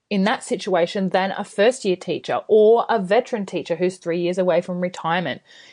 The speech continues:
You know, it doesn't look the same for everybody, but there are still some core ideas about balance being dynamic. It's shifting, and it's something that we need flexibility for and strength, you know, skills and strengths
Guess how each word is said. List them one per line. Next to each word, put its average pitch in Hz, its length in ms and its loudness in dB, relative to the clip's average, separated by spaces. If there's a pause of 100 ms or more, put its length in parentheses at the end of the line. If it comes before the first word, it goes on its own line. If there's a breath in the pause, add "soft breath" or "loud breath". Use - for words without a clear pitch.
(140 loud breath)
You 294 60 -2
know, 277 80 4
it 196 140 -2
doesn't 269 280 0
look 214 320 0
the 277 100 4
same 262 320 0
for - 120 -6
everybody, 262 640 2 (340 loud breath)
but 247 160 2
there 247 200 4
are 247 60 4
still 254 460 4
some 247 280 0
core 226 500 2
ideas 202 600 2
about 170 500 0 (720)
balance 185 460 0
being 196 600 0 (320)
dynamic. 175 760 -2
It's - 220 0
shifting, 147 760 -6
and 185 460 0 (100)
it's 185 200 0
something 196 420 -2
that 196 120 2
we 202 120 0
need 202 300 -2
flexibility 190 680 -2
for 147 420 2
and 175 300 -4 (120)
strength, - 640 -6
you 180 100 -6
know, 160 120 -6
skills 190 580 2
and 160 140 -8
strengths - 480 -6